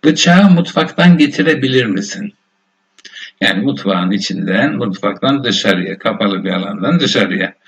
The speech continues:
Dolayısıyla, e bilir misin, a bilir misin? Kim sen? Kannst du?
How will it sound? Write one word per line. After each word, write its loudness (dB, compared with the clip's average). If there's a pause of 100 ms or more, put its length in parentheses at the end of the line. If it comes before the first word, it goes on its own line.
(300)
Dolayısıyla, 2 (840)
e 4
bilir 4
misin, 2
a 0
bilir 0
misin? -2 (460)
Kim 4
sen? -2 (240)
Kannst -4
du? 0